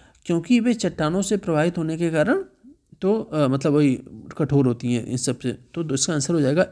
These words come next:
ए, मतलब ए आर दोनों सही और सही व्याख्या कर। तो सिंपल सी बीस में पहले एक बार क्योंकि लगा के देखा करिए कि इसका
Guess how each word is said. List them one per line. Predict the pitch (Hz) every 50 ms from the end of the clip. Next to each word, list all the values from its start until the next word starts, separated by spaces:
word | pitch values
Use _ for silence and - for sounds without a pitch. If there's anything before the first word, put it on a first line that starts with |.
| - -
ए, | 143 131 120 135 - - _ _ _ -
मतलब | 151 139 - 165 - -
ए | 151 165 175
आर | 170 160 156 160
दोनों | 151 143 131 139 156
सही | 151 - 185 208 226
और | 226
सही | 202 - 139 131 147 151
व्याख्या | 135 120 127 123 - - 123
कर। | - - 120 - - - _ -
तो | 170 196 190 -
सिंपल | - 156 147 147 180 185 180
सी | - - 202 196
बीस | 156 147 165 165 - -
में | 196 202 202 - - - - - - _ _ _ _ _ 131
पहले | 139 151 165 156 160 180 190
एक | 180
बार | 185 185 180
क्योंकि | - - - 165 160 156 - 220
लगा | 190 185 170 165
के | 156 - 180
देखा | 156 151 147 156 165
करिए | 160 165 151 156 190 233
कि | 226 226 269 247 233 - - - - -
इसका | 143 - - 190 185 175